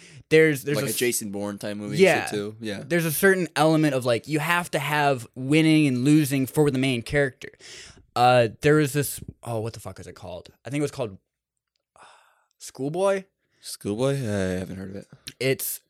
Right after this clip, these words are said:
Speaker 1: it's about, it's kinda that same concept, but it was,
Speaker 2: Okay.
Speaker 1: so this was a Korean movie, and I watched it, I actually watched it on Oculus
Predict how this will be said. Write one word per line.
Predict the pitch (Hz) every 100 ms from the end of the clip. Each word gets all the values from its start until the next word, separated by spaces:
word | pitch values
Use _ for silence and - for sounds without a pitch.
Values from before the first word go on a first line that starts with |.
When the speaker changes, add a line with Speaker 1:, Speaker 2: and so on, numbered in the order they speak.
| _ -
Speaker 1:
it's | 131
about, | 120 135 131
it's | 123 - -
kinda | 180 160
that | 120
same | - - 107
concept, | 151 151 139 80 57
but | 107
it | 110
was, | 113
Speaker 2:
Okay. | 98 107 - _ _ -
Speaker 1:
so | - 127 110 95 _ _ _ -
this | 156 151
was | 123
a |
Korean | 131 131 95
movie, | 76 50 117 _ -
and | 117 113 107 -
I | 110 117 - _ _
watched | 123 139 175 -
it, | 175
I | 110
actually | 143 139
watched | 127 131 131
it | -
on | 113 127 131
Oculus | 95 107 - 131 131 135 -